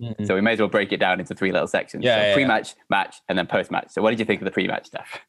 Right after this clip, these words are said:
Speaker 1: Uh, pre-match was a, a lot of this and a lot of the stuff we're gonna talk about probably after the match as well, felt very Paul Heyman-esque in the way it was booked. It was sticking to the strengths of the people who were in there, like
Speaker 2: Yeah.
Speaker 1: giving Bryan the chance to kinda tear down the establishment,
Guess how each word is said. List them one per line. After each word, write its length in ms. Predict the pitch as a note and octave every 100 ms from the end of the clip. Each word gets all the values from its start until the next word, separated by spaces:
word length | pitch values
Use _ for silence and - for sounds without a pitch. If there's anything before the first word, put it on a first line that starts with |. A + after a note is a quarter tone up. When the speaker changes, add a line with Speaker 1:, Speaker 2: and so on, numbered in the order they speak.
| _ _ C3+
Speaker 1:
Uh, 160 | D3+
pre-match 520 | D3+ A3+ B3 A3+ - G3+
was 680 | G#3 G#3 G#3 F#3+ - - - _ _ _ _ _ _ _ _ - _ _ _ _
a, 280 | E3 F#3+ E3 B2+
a 100 | E3
lot 240 | A3+ G3
of 80 | D3
this 280 | A2 A2+ C#3
and 100 | C3
a 60 |
lot 100 | C3
of 60 | B2+
the 60 | C3
stuff 200 | B2 A#2
we're 60 |
gonna 160 | A#2+ A2+
talk 220 | B2 A2+
about 320 | A2 G#2 - -
probably 280 | - A2 A2+
after 300 | B2+ C3 A2+
the 80 | G#2
match 220 | F#2 -
as 100 | G2+
well, 300 | A2 G2 - A2+
felt 320 | - C#3 A#2+
very 240 | C3+ C3
Paul 320 | B2+ C#3 C3 B2
Heyman-esque 560 | A#2+ A#2+ A2 F#2+ -
in 80 | G2+
the 80 | G2+
way 120 | F#2
it 60 | F#2
was 100 | G2+
booked. 380 | G#2 E2+ -
It 120 | D2 F#2+
was 120 | F#2+
sticking 260 | - B2 A#2
to 80 |
the 100 | A2+
strengths 360 | A2+ A#2 G#2+ -
of 60 | G#2
the 100 | G#2
people 340 | A#2 G#2+ G#2 G2+ F#2+
who 140 | G2+
were 80 | G2+
in 140 | F#2+ F2
there, 220 | E2+ F#2 - -
like 160 | F2+
Speaker 2:
Yeah. 120 | D2+ G2+
Speaker 1:
giving 180 | A2
Bryan 400 | G2 G2+ G2 G2
the 80 | G2
chance 260 | F#2 G2+ F#2
to 60 | -
kinda 240 | G2+ F#2
tear 240 | - G2+
down 200 | F#2 F#2
the 100 | F#2
establishment, 680 | F#2+ - F2+ E2 - F#2 F#2